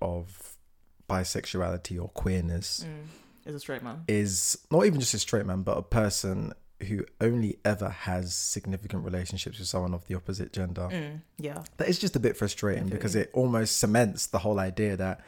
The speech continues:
Speaker 1: oh, well, they're not really, you know,
Speaker 2: Mm.
Speaker 1: bi, because, and I know it's not your fault, but it's like,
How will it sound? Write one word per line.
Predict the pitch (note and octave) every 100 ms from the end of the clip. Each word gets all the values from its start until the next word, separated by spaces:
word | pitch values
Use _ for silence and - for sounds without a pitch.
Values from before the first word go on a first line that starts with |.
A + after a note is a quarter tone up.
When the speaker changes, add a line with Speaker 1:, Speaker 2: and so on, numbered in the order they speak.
| - - -
Speaker 1:
oh, | F#3 B2
well, | G#2
they're | C#3
not | G#3 -
really, | G2+ G2+ F#2 F2 - - - _ -
you | A2
know, | F#2+ F2+
Speaker 2:
Mm. | - D#3 D3+ D3+
Speaker 1:
bi, | D#3 G2 F#2+ F#2 G2
because, | G#2 - G2 F2+ -
and | - C#3 -
I | G3
know | A3+
it's | A3+
not | A3+
your | F#3+
fault, | - F#2 G2 -
but | D3+
it's | D3+
like, | C#3+ C#3 -